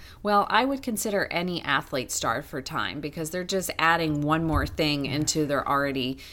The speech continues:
uh, busy plate. And so with every recipe that I have in this book, I really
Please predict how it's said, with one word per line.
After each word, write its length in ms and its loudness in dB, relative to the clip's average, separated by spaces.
uh, 200 -2
busy 420 2
plate. 540 -2
And 260 2
so 340 2
with 280 0
every 280 2
recipe 640 0
that 180 2
I 80 0
have 340 0
in 80 -2
this 220 0
book, 320 0
I 80 0
really 580 2